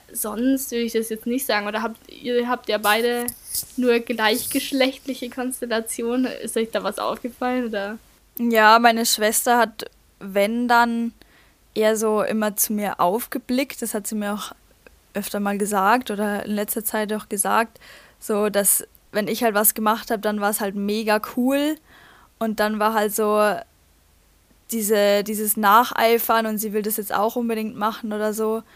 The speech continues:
Speaker 2: Das ist das halt auf jeden Fall. Aber so krasser Konkurrenzkampf hab ich jetzt nicht so wahrgenommen. Sie hat eher so zu mir aufgeblickt, wenn ich's jetzt mal so sagen kann.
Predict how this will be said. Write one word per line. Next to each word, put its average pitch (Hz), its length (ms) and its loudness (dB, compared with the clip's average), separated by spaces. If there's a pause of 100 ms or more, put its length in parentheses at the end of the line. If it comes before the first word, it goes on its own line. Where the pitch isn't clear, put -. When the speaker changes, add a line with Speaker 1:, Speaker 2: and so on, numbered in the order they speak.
(380)
Speaker 2:
Das 214 180 -2
ist 233 200 -2
das 226 160 0
halt 240 160 2
auf 233 160 0
jeden 240 200 -2
Fall. 233 440 0 (760)
Aber 233 320 4
so 220 340 6 (340)
krasser 220 380 0
Konkurrenzkampf 233 1040 -2 (120)
hab 214 180 -4
ich 226 80 -4
jetzt 208 180 -10
nicht 254 180 -2
so 254 180 0
wahrgenommen. 254 880 4 (840)
Sie 233 120 0
hat 220 120 0
eher 220 280 6
so 220 400 4 (340)
zu - 100 -2
mir 214 220 -4
aufgeblickt, 202 760 -4
wenn 202 160 -4
ich's 220 100 -4
jetzt 208 180 -6
mal 208 240 0
so 214 160 -2
sagen 214 380 -2
kann. 220 380 -4